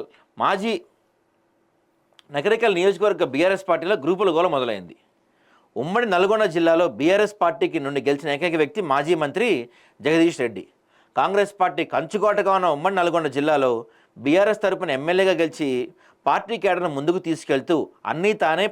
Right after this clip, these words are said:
పార్టీ నడిపిస్తున్నారని కార్యకర్తలు భావిస్తున్నారు. కానీ సొంత పార్టీలో ఆయన కొంతమంది మాజీ ఎమ్మెల్యేలు వ్యతిరేకిస్తున్నారు. ఆయన ఒంటెద్దు పోకడ వల్లనే ఉమ్మడి నల్గొండ జిల్లాలో గత శాసనసభ ఎన్నికల్లో పార్టీ ఓడిపోయిందని, అలాగే కొన్ని నియోజకవర్గాల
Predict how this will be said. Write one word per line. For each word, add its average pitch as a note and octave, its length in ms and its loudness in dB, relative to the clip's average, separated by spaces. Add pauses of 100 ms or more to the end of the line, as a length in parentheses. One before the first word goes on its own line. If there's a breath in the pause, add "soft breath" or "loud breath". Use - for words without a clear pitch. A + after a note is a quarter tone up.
పార్టీ D#3+ 260 0
నడిపిస్తున్నారని C#3 680 -2
కార్యకర్తలు C#3+ 480 -2
భావిస్తున్నారు. G#2+ 460 -6 (300)
కానీ C#3+ 220 -4 (640 soft breath)
సొంత E3+ 220 0 (120)
పార్టీలో G3 320 0
ఆయన E3 120 -2 (180)
కొంతమంది D3+ 640 -2 (840 soft breath)
మాజీ F#3+ 420 -2
ఎమ్మెల్యేలు G3 260 2
వ్యతిరేకిస్తున్నారు. B2+ 640 -6 (640 soft breath)
ఆయన F#3 160 0 (140)
ఒంటెద్దు G3 420 0
పోకడ F#3+ 320 2
వల్లనే E3 300 2 (320)
ఉమ్మడి F3+ 280 -2
నల్గొండ F3+ 320 2 (100)
జిల్లాలో D#3+ 280 0 (100)
గత C#3+ 180 -2
శాసనసభ F3 400 0 (140)
ఎన్నికల్లో D#3 320 -2 (120)
పార్టీ C3+ 220 -2 (100)
ఓడిపోయిందని, C#3 560 -2 (580 soft breath)
అలాగే G#3 360 2
కొన్ని G3+ 220 0
నియోజకవర్గాల F#3+ 640 2